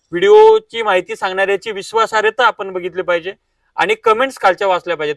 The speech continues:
कमेंट्स जर पॉझिटिव्ह असतील, तर व्हिडिओ पुढे बघायचा. म्हणजेच काय होतं की व्हिडिओमध्ये सत्यता असते आणि कमेंट्स निगेटिव्ह असतील, तर मग शक्यतोवर व्हिडिओ डुप्लिकेट असतो किंवा अर्धवट माहितीचा असतो.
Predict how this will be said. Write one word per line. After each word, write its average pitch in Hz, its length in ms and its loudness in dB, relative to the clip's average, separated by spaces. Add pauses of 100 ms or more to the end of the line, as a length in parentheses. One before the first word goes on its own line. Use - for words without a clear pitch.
कमेंट्स 226 320 -2
जर 254 120 0
पॉझिटिव्ह 220 460 -2
असतील, 226 300 -12
तर 240 80 -4
व्हिडिओ 208 220 0
पुढे 202 220 0
बघायचा. 147 360 -2
म्हणजेच 180 340 -4
काय 233 140 -2
होतं 226 260 -2 (380)
की 240 100 -6
व्हिडिओमध्ये 381 520 2
सत्यता - 420 -4
असते 151 300 -4 (240)
आणि 180 160 -6
कमेंट्स 214 380 -4
निगेटिव्ह 214 400 -2
असतील, 233 340 -10 (340)
तर 208 100 -2
मग 233 140 -4
शक्यतोवर 220 440 -2
व्हिडिओ 381 240 2
डुप्लिकेट 392 440 -4
असतो - 220 -8
किंवा 220 200 -6
अर्धवट 196 440 0
माहितीचा 156 360 -6
असतो. - 280 -14